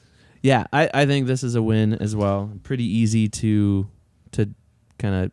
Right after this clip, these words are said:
chalk this one up as a dub for the Vikes. I don't see, I don't see a scenario where we lose this game.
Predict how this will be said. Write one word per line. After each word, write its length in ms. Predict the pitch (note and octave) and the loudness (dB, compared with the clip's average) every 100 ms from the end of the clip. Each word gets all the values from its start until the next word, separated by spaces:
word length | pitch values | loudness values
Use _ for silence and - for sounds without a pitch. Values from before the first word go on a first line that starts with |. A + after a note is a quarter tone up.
| _ | _
chalk 260 | - G#2 F#2+ | -4 -4 -2
this 200 | G#2 - | -4 -2
one 100 | G2 | -2
up 160 | F#2+ F#2 | 0 0
as 140 | F#2+ | -2
a 60 | G2 | -2
dub 380 | F#2+ F#2 F#2 G#2 - _ _ _ _ - | 0 0 -2 -8 -20 _ _ _ _ -14
for 180 | - G#2+ | -6 -4
the 100 | G2 | -2
Vikes. 540 | F#2 F#2 - - - _ _ _ _ _ _ _ _ _ - | -4 -4 -10 -16 -18 _ _ _ _ _ _ _ _ _ -10
I 100 | G2 | -6
don't 200 | G2 F2 | -4 -6
see, 500 | - G#2 G2 F#2+ F#2+ - _ _ _ - | -6 -2 0 0 -2 -8 _ _ _ -4
I 80 | C3+ | 0
don't 160 | A#2 | 0
see 160 | - G#2 | -2 -4
a 60 | G2 | -2
scenario 440 | G2 F#2+ F#2 F#2 | -2 -2 0 2
where 140 | F#2 | 0
we 120 | F#2 F#2 | 0 0
lose 200 | F#2+ F#2+ | 0 -2
this 180 | G2 - | -4 -4
game. 320 | F#2 F2+ | -4 -4